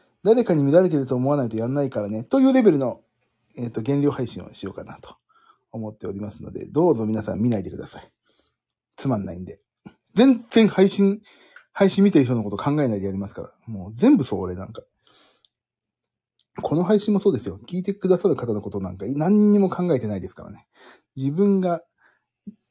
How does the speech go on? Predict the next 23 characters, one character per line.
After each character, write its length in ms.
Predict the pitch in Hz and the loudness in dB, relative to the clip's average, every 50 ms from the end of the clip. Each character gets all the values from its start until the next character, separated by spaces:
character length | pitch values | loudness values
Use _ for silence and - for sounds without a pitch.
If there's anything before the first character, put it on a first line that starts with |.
| _ _ _ _ _ _ _ _ _ _ _ _ _ _ _ _ _ _ _ _ _ _ _ _ _ | _ _ _ _ _ _ _ _ _ _ _ _ _ _ _ _ _ _ _ _ _ _ _ _ _
自 100 | 120 120 | -8 -6
分 160 | 131 151 175 180 | -2 -2 0 0
の 80 | 175 | 0
な 100 | 170 160 | 0 -2
ん 80 | 135 120 | -2 -4
て 60 | - _ _ | -10 _ _
言 100 | - - | -18 -18
う 40 | - | -18
ん 20 | - | -18
だ 80 | - | -20
ろ 120 | - - - | -20 -20 -12
う、 20 | - | -8
そ 60 | 120 | -6
の、 180 | 104 92 - - _ _ _ _ _ _ _ _ _ _ _ _ | -6 -6 -8 -12 _ _ _ _ _ _ _ _ _ _ _ _
話 320 | - - 135 143 123 - | -8 -4 -4 -4 -4 -4
し 20 | |
た 120 | - 139 127 | -2 0 0
い 120 | 127 120 | 0 0
願 300 | 117 135 123 123 120 104 | -2 -2 -2 -2 -2 -4
望、 220 | - 104 101 101 107 | -4 -6 -6 -2 -2
欲 220 | 113 120 120 _ | -2 -4 -4 _
求 180 | - - 104 92 | -8 -6 -6 -6
が 220 | 92 87 - - | -6 -10 -12 -16